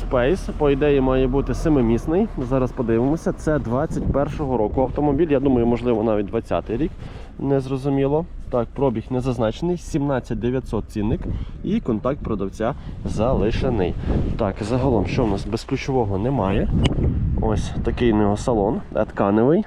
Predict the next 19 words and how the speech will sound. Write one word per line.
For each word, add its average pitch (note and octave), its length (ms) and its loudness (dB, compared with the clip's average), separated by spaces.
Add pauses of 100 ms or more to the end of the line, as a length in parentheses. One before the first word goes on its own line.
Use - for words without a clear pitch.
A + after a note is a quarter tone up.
(160)
Е, A2 500 4
кондиціонер A#2 720 4
присутній, F3 500 2
я C#3+ 100 4
б - 40 -14
сказав C3 300 2
би, A#2+ 100 -2
комплектація A2+ 680 0
базова, D#3+ 440 0
тому G#2+ 240 0
що A2 160 -2
гумове G#2 340 2
кермо, A#2+ 400 2 (760)
е, A#2 400 4
мультимедіа A2 720 4
присутня. D3+ 560 0
Це, B2 420 0 (380)
друзі, A2 400 2
передньопривідний. A#2+ 1400 2